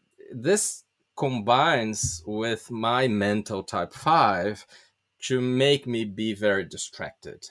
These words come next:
So again, some features get more emphasized than others, depending on type and depending on the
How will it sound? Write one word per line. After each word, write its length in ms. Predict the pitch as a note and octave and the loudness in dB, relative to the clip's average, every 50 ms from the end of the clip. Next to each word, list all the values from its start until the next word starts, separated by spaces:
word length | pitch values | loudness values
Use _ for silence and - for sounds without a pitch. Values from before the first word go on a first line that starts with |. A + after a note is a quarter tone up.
| _ _ _ | _ _ _
So 520 | - - - - B2+ B2 B2 B2 A#2 - - _ _ _ _ _ _ - | -12 -8 -4 -2 0 0 0 -2 -6 -8 -12 _ _ _ _ _ _ -4
again, 420 | D#3+ D#3+ F#3+ E3 B2+ A2+ B2 C3 - - - - _ _ _ - | 0 2 4 4 4 0 -2 -6 -12 -18 -20 -20 _ _ _ -10
some 540 | - - - - - - F#3 F3+ F#3+ G3 F#3+ | -4 -2 -2 2 4 6 6 8 8 6 4
features 880 | G3 - G3 F3+ F3+ - - F3 E3 D#3+ D#3+ D#3 - - - - - _ _ _ _ - A#2 | 2 0 -2 -2 0 0 0 2 2 0 0 -4 -6 -6 -8 -8 -12 _ _ _ _ -6 -2
get 220 | C#3 C#3 C#3+ C#3+ | 0 0 2 2
more 200 | C#3+ C3+ - - | 2 0 2 2
emphasized 640 | C3 C3+ C#3 C3+ - C#3 B2 - C3+ A#2 A#2 A#2 - | 0 0 -2 -2 -4 -6 -4 -2 -2 -2 -2 -2 -4
than 220 | - G#2 G#2 G2+ - | -8 -8 -8 -6 -4
others, 500 | C#3+ C#3 C#3+ D3 C#3 A#2 G2+ G2+ G2 G#2 | 0 2 2 2 2 0 -2 -2 -2 -4
depending 380 | G#2 G#2 - - A#2+ A#2+ A2+ A2 | -6 -6 -4 -4 -6 -6 -6 -6
on 140 | G#2+ G#2+ | -8 -10
type 420 | G#2+ - - D#3 D3 D3+ D3+ - - - | -8 -4 0 2 4 4 4 2 -2 -10
and 180 | G#3+ C4 D4 | -10 -8 -8
depending 380 | - - - F3 C3+ C#3 C#3+ D3+ | -8 -4 -2 0 0 0 0 -2
on 120 | E3+ F3+ | -2 -4
the 80 | F3 | -4